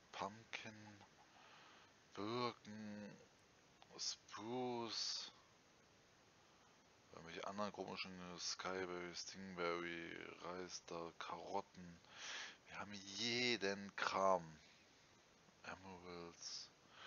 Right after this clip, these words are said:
sogar Draconium, Inferium haben wir auch ein bisschen was.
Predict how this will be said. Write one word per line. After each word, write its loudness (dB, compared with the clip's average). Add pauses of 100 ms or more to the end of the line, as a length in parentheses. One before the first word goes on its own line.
(260)
sogar 2
Draconium, 4 (240)
Inferium 2
haben -4
wir 6
auch 6
ein -16
bisschen -2
was. -2